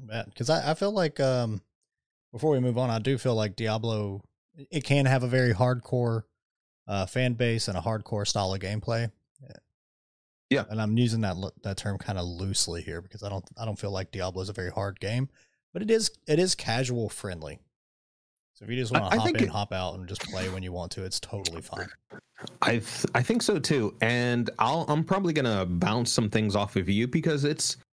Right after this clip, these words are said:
Speaker 2: it's from Blizzard. Blizzard
Speaker 1: Yeah.
Speaker 2: also makes, uh, probably the most popular M M O,
Speaker 1: Yeah.
Speaker 2: uh, going on right now. I think it, I don't think, I don't think Final Fantasy fourteen put a hu-, that huge of a dent, uh,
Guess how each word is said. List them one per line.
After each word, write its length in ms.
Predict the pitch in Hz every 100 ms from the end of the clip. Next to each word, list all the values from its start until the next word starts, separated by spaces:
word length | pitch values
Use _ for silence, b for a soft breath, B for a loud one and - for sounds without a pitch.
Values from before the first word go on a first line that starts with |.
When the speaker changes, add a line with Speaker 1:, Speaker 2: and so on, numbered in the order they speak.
| _ _ -
Speaker 2:
it's 180 | 131 127
from 260 | 151 151
Blizzard. 580 | 104 101 92 104 123 135
Blizzard 300 | 92 90 104
Speaker 1:
Yeah. 60 | 82
Speaker 2:
also 300 | 85 92 123
makes, 540 | 113 101 107 - -
uh, 240 | 76 92 87
probably 360 | 98 92 98 90
the 80 | 87
most 280 | 87 87 -
popular 420 | 87 104 104 95
M 140 | 95
M 120 | 92 90
O, 260 | 95 117 B B B -
Speaker 1:
Yeah. 140 | 80 -
Speaker 2:
uh, 320 | 101 92 87 - - - 104
going 280 | 107 104 104
on 180 | 110
right 220 | 110 120 117
now. 380 | 117 135 156 170
I 80 | -
think 160 | 101 87
it, 120 | - 156 147 - -
I 60 | -
don't 200 | 147 165
think, 380 | 190 175 - - _ - _ _ -
I 60 |
don't 100 | 180
think 140 | 240 -
Final 180 | 160
Fantasy 320 | 151 139 120 107
fourteen 640 | 110 107 135 120 98 85 - - -
put 220 | 131 165
a 80 | -
hu-, 240 | - - -
that 260 | 151 -
huge 420 | - - 127 113
of 100 | 101
a 60 | 85
dent, 380 | 82 98 80 - - - _ _ _ _ _ _ _ _ -
uh, 380 | - 92 87